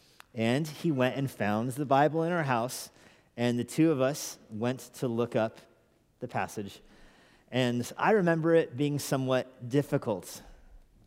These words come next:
to find John three sixteen, because the first thing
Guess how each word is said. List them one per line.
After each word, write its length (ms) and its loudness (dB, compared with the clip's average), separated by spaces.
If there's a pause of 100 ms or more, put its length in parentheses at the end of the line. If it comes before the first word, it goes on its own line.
(160)
to 80 -6
find 400 0
John 200 0
three 160 -8
sixteen, 520 -8
because 280 0
the 120 2
first 380 2
thing 420 0